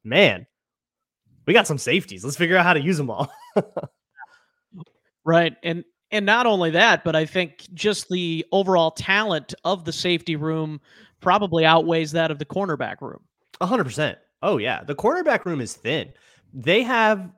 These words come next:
Speaker 1: under contract right now on the active roster. They'll probably ele-, I, I would not surprised to s-, be surprised to see them elevate one off the practice squad for game day,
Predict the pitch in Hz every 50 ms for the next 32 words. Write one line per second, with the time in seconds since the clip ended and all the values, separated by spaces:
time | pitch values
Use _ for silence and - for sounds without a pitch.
0 | _ _ - _ - 170 185 214 190 196 185 - - 170 165 143 - - 143 127
1 | - - 127 123 120 - 101 113 110 107 107 104 - - - 131 139 135 - -
2 | 147 143 - - 117 101 107 98 85 82 - - - 73 82 - _ _ _ _
3 | _ - 139 139 - 170 165 170 160 147 147 135 113 117 - 117 135 143 - 139
4 | 139 131 131 127 135 131 127 - _ _ _ - - - 127 - - 120 110 104
5 | - - 113 - - - 131 123 131 - - - 107 104 - - - 117 104 107
6 | - 90 107 107 104 104 - 107 107 104 - - - 101 101 - - 110 - -
7 | 101 101 - 95 - 95 104 120 135 151